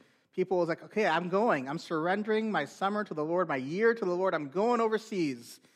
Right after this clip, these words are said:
And then they would go overseas to go to be a missionary, and then they would sit in their room and watch movies all day.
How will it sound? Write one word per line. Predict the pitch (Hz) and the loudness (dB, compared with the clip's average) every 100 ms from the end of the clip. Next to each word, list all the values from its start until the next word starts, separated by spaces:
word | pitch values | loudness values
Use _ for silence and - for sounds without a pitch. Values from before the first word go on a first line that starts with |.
| _ _ | _ _
And | - | -2
then | 175 | 2
they | 190 | 4
would | 175 | 4
go | 160 240 | 6 6
overseas | 240 240 226 214 214 214 220 214 - _ _ _ _ _ _ _ | 8 4 -2 -4 -2 -2 -4 -6 -16 _ _ _ _ _ _ _
to | - | -6
go | 143 220 233 | 2 6 6
to | 233 165 | 4 0
be | 202 | 4
a | 220 | 4
missionary, | 208 208 208 196 190 196 190 - | 4 0 0 2 4 4 0 -6
and | - 160 | -4 -2
then | |
they | 165 | 2
would | 143 135 | 0 0
sit | 269 | -2
in | 226 | 2
their | 208 | 2
room | 185 190 | 2 0
and | 160 | 2
watch | 165 160 | 2 2
movies | 160 180 170 151 | 0 2 2 2
all | 143 139 | 2 2
day. | 131 117 | 0 -4